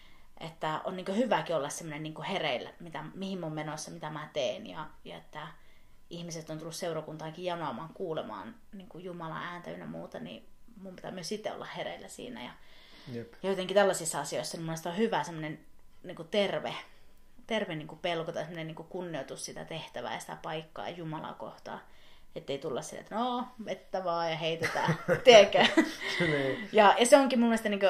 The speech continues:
Speaker 1: yksi pahinta, mitä joskus on nähnyt. En sano, että tätä näkee usein, mutta valitettavasti välillä, että näkee kristittyjäkin artisteja, jotka tulee nokka pystyssä. Ja mä haluan painottaa, että mä en näe tätä usein todellakaan, joten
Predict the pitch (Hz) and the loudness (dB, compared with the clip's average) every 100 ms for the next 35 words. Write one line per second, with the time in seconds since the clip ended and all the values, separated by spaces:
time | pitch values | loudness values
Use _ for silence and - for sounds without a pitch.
0 | - - - 214 - - 233 240 185 143 | 4 2 0 -4 0 6 8 8 4 -2
1 | 143 143 156 - 156 160 156 160 160 170 | -2 -2 -2 -4 -8 -8 -4 -2 -2 -4
2 | - - - - - - - - 175 180 | -8 -12 -16 -16 -18 -18 -10 -8 0 0
3 | 170 165 160 151 147 - 147 190 202 - | 0 -2 -2 -2 -2 -2 0 0 -2 0
4 | 247 247 240 220 190 175 170 180 160 151 | 0 2 2 0 0 -2 -4 -8 -10 -4
5 | 160 170 180 180 175 - - - - - | 0 0 0 -2 -4 -8 -20 -20 -20 -12
6 | - 180 185 - 170 - 233 - - 135 | -6 -2 -2 -2 -4 0 -2 -2 -6 -4
7 | 139 160 156 160 165 - - 165 - 151 | -2 2 0 0 -8 -8 -10 -8 -6 -6
8 | 165 165 - - 160 - - - 151 - | -6 -8 -8 -8 -8 -10 -12 -10 -10 -12
9 | - - - - - - - - - - | -20 -20 -20 -20 -20 -20 -20 -20 -20 -12
10 | 160 170 160 196 190 - 165 165 151 151 | -6 -2 0 4 4 6 4 4 -4 -2
11 | 160 165 165 160 156 147 143 123 - 143 | 2 2 4 2 0 -4 -6 -6 -4 -4
12 | 110 156 - 69 73 - 69 - 165 143 | -4 -6 -4 -2 -2 0 -2 -2 -4 -4